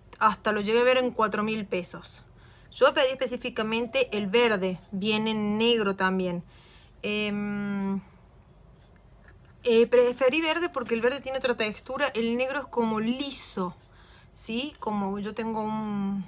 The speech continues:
botellón de cerveza y es muy liso, así que yo preferí, eh, y se raspa como más rápido, da la sensación como que no fuera igual. Bueno, el que es tomador de mate y da vueltas,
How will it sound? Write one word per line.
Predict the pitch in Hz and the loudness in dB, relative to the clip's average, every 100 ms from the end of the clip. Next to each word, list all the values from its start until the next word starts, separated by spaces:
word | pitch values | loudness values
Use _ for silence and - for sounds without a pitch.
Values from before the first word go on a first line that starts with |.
| - - | -10 -8
botellón | 202 196 196 208 208 | -6 -4 -4 -4 -6
de | 196 | -6
cerveza | 202 190 196 233 247 - - - - | -6 -4 -4 -2 -4 -6 -20 -20 -8
y | 190 226 | -2 0
es | 247 | -2
muy | 214 240 285 320 233 | -2 -2 0 0 -2
liso, | 220 202 - 170 165 - - - - | -2 -4 -6 -8 -12 -18 -20 -12 -4
así | 208 - 226 | -4 -4 -6
que | 220 | -6
yo | 208 220 | -2 -2
preferí, | 254 247 220 208 226 240 | 0 -2 -2 -2 -4 -4
eh, | 208 208 214 269 - | -4 -4 -4 -8 -12
y | 226 | -8
se | 202 226 | -4 -2
raspa | 226 240 | 0 0
como | 254 226 214 | 0 2 2
más | 226 | 0
rápido, | 240 254 247 233 214 - | 6 8 8 4 0 -2
da | 202 | -2
la | 220 | -2
sensación | 214 208 190 196 - 208 214 | -2 -4 -4 -6 -6 -8 -6
como | 202 202 | -6 -4
que | |
no | 220 | -6
fuera | 240 233 | -4 -4
igual. | 202 202 - - - - - - - - - | -4 -8 -10 -18 -20 -20 -20 -20 -20 -20 -8
Bueno, | 233 214 - - - | -4 -4 -8 -18 -12
el | 226 | -10
que | 285 | -10
es | 247 - - - | -12 -18 -20 -14
tomador | - 202 196 214 | -4 0 2 0
de | 214 | 0
mate | 190 202 240 202 | -2 0 -2 0
y | 190 | 2
da | 202 | 2
vueltas, | 196 190 190 254 240 | 2 0 2 0 0